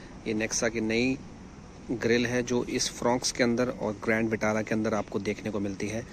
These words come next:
सेंटर में क्रोम का एस्पेक्ट आप देख रहे हैं और उसके साथ सुजुकी का बड़ा सा लोगो। स्लीक,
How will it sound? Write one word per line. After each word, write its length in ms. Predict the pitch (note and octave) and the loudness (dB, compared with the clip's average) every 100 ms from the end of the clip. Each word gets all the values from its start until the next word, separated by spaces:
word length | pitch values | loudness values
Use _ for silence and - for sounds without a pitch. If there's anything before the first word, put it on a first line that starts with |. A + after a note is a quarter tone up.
| - - - | -14 -14 -4
सेंटर 400 | - B2 B2 C3 | 2 4 4 4
में 140 | B2+ B2 - | 2 2 -2
क्रोम 320 | B2 B2+ C3+ C3+ | 2 6 6 6
का 140 | C3 A2 | 4 2
एस्पेक्ट 360 | A2+ - B2 - | 0 0 -2 0
आप 120 | A#2 | 0
देख 280 | A2 A2 - | 2 0 2
रहे 80 | B2 | 0
हैं 100 | B2+ | 2
और 200 | A2+ A2+ | 0 0
उसके 220 | - A#2 | -2 -2
साथ 240 | - A2+ | 0 0
सुजुकी 540 | G#2+ - A2+ A2 G#2+ A2+ | -2 -2 0 0 -2 0
का 140 | A2 G2 | 0 0
बड़ा 280 | G#2+ A2 A#2 | 0 2 2
सा 180 | G#2+ G2+ | 2 0
लोगो। 440 | F#2+ G2+ G#2+ A#2+ B2 - - - - - - - - - - - - - - - - - | 0 0 2 0 0 -10 -16 -18 -18 -16 -16 -14 -14 -14 -14 -14 -14 -14 -14 -14 -10 2
स्लीक, 420 | - - F3 F#3 | 6 10 10 8